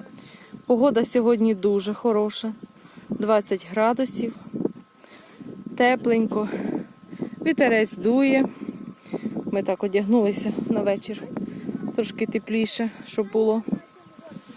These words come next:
Саша, ти куди йдеш? Сашенька, куди йде, Саша?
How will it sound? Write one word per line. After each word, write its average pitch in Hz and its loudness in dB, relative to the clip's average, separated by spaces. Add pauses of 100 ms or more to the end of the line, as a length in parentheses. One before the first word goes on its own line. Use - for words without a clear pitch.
(140)
Саша, 285 2
ти 294 0
куди 311 4
йдеш? 247 2 (1040)
Сашенька, 269 4
куди 240 4
йде, 214 2
Саша? 226 0